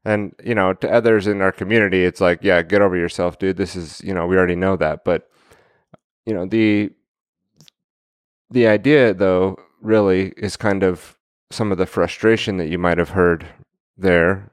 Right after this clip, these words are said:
um, from Derek, I think, comes from h-,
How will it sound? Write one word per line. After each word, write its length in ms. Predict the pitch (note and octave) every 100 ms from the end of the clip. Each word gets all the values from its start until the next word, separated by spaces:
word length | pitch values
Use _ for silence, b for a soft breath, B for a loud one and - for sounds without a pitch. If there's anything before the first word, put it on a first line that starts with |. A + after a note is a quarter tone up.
| _
um, 260 | F2 F2 E2
from 200 | F2 E2
Derek, 340 | E2+ E2+ -
I 80 | F2+
think, 300 | F#2 F2+ - b b b b b
comes 580 | - A#2 A2 G#2 - - _ _ _ _ _
from 520 | - A2 G2+ F#2+ F#2 - b b b b b
h-, 240 | - G#2+